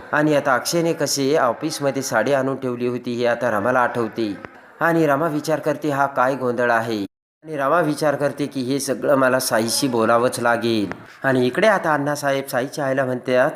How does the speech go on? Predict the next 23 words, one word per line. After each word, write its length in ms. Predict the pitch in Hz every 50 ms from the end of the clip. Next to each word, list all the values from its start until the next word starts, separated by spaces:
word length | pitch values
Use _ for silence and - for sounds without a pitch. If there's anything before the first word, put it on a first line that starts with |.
| - -
की, 140 | 139 135 127
"हे 140 | 120 123 127
बघा, 460 | 123 127 123 127 131 127 123 110 - - - - - - _
साई 420 | - - 147 131 135 156 180 196
अत्यंत 580 | 180 - 139 127 - - - 175 180 180 175 185
गुणी 340 | 180 131 131 131 135 156 160
मुलगा 300 | 151 156 147 143 156 147
आहे 360 | 143 143 135 143 147 143 143
आणि 280 | - 127 127 131 139 131 -
तो 100 | 143 139
इकडे 300 | 127 120 117 - - 156
आल्यापासून 720 | 156 147 139 139 139 135 143 135 131 - 143 139 135 117 104 98 - - - - - -
माझं 280 | 123 135 135 131 151
आयुष्य 480 | 147 - 120 127 151 175 170 - - 175
एकदम 380 | 156 147 143 131 - 170 175 165
सुखात 480 | - - 139 127 - 165 170 165 160
आणि 180 | 156 151 156 156
आनंदात 420 | 147 139 139 147 147 139 160 151
चाललंय." 560 | 151 - 160 151 147 143 143 139 139 127 107 98 - - 131
अण्णासाहेब 480 | 135 135 147 151 147 156 151 147 143
म्हणतात, 300 | 131 135 127 131 143 135 -
"रमा 280 | 131 123 123 127 151 151
आणि 180 | 143 135 139